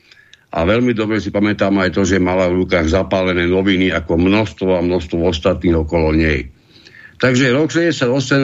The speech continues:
som, som zažil tak, že som si všímal tie, tie, tie sovietské tanky, ale samozrejme ten vtedajší malý rozum tomu nedokázal žiadnym spôsobom rozumieť. A čo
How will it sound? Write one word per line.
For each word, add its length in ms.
som, 400
som 320
zažil 400
tak, 240
že 80
som 160
si 240
všímal 480
tie, 400
tie, 560
tie 560
sovietské 640
tanky, 720
ale 240
samozrejme 640
ten 400
vtedajší 560
malý 400
rozum 400
tomu 240
nedokázal 720
žiadnym 400
spôsobom 560
rozumieť. 720
A 320
čo 160